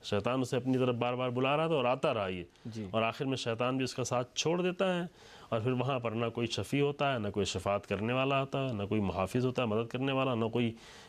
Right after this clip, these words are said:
Speaker 1: قلعہ ہوتا ہے، ولا حصن یحجبنی، کوئی ایسا قلعہ نہیں، کوئی ایسی جگہ نہیں جہاں پہ میں پناہ لوں، ولا ملاذ الجو الیہ منک،
Speaker 2: جی۔
Speaker 1: نہ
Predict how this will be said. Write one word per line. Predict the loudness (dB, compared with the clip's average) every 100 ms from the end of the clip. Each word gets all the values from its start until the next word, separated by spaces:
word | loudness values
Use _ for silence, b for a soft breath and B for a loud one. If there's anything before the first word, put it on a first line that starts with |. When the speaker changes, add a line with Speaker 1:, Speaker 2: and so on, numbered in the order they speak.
| B
Speaker 1:
قلعہ | 0 2 2
ہوتا | 0 -2 0
ہے، | 0
ولا | 2 2 2 -2 B B B -8 0
حصن | 0 2 2 4
یحجبنی، | 2 0 -2 -2 0 2 0 0
کوئی | 0 0
ایسا | 0 -2
قلعہ | 0 0 2 2
نہیں، | 0 0
کوئی | 0 0
ایسی | 2 0
جگہ | 0 0 2
نہیں | 2 0
جہاں | 0 0
پہ | 0
میں | -2 -2
پناہ | 0 2
لوں، | 2 0 -2 -2
ولا | 0 2 2
ملاذ | 2 2 2 0 0 0
الجو | 2 2 2
الیہ | 2 2 2 2
منک، | 2 2 0 -2 B B -8
Speaker 2:
جی۔ | B
Speaker 1:
نہ | 2